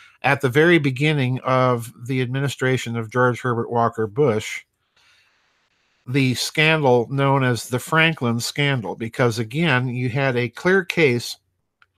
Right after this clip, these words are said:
of human trafficking of young people, uh, both men and women, unlike the Epstein case, which appears to be just women.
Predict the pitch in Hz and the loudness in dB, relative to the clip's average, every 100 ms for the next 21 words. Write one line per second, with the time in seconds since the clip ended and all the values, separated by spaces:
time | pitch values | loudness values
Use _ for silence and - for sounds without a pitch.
0 | - - - 135 131 120 - 170 190 180 | -20 -20 -2 4 4 4 0 0 0 -2
1 | 175 151 139 139 - 143 131 117 113 143 | 2 4 4 0 -2 -4 -4 -4 -2 -2
2 | 165 147 165 165 120 87 - _ _ _ | -2 -2 -4 -2 -4 -8 -10 _ _ _
3 | _ _ _ _ 127 131 120 143 135 131 | _ _ _ _ 4 4 6 4 4 0
4 | 151 151 - 151 160 143 117 120 123 131 | 0 0 2 2 2 0 -2 -2 -2 -2
5 | 139 135 123 - 127 147 - 127 120 123 | 0 -2 -2 -2 0 0 -2 -4 -4 -2
6 | 120 117 123 - - 135 123 104 117 107 | -2 -2 -8 -12 -4 0 0 -2 -8 -4
7 | 123 120 - 127 165 113 104 | -2 -2 -4 -4 -2 -2 -6